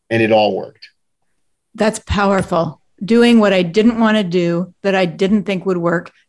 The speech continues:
Speaker 2: that changed my entire trajectory. So that's blind faith, right? I don't know how to do this, but you do know how to do this. So I will listen to you and I will just one day at a time do what I'm told.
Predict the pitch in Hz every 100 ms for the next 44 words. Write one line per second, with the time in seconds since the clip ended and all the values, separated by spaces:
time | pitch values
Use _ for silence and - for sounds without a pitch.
0 | - 208 202 - 214 190 180 214 190 180
1 | 175 - 180 180 165 - 165 160 151 -
2 | 143 156 _ _ _ _ _ - - 220
3 | 226 233 226 196 220 233 226 - 196 175
4 | 175 180 190 - 196 202 214 202 - 208
5 | 196 185 180 185 190 _ _ _ _ -
6 | 202 190 185 175 175 180 170 - 185 170
7 | 196 190 196 202 247 202 175 185 175 165
8 | 165 160 170 165 - - 175 170 185 185
9 | 202 202 175 170 160 160 165 165 170 175
10 | 165 170 - - - - - 190 196 185
11 | 180 175 170 185 226 208 170 170 170 _
12 | _ 226 208 185 160 151 180 147 143 -